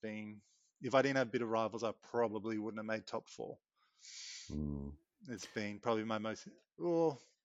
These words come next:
Speaker 1: one of my most important cards.
Speaker 2: Yeah, and then I,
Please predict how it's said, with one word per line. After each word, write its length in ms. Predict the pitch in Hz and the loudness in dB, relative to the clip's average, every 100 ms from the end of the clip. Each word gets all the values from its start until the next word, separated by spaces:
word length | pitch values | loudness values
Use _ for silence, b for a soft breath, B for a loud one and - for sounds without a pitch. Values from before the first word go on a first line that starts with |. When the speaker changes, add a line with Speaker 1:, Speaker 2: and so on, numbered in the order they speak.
| _ | _
Speaker 1:
one 120 | 135 | 4
of 60 | 127 | 4
my 100 | 120 | 2
most 280 | 113 110 120 | -2 -4 -6
important 360 | 101 113 117 | -4 -6 -4
cards. 380 | 117 120 139 - - _ _ _ _ _ _ _ _ _ _ _ - _ - | -4 -4 -4 -8 -10 _ _ _ _ _ _ _ _ _ _ _ -20 _ 0
Speaker 2:
Yeah, 200 | 85 80 | 2 4
and 100 | 95 | 6
then 200 | 104 | 6
I, 100 | 85 | 6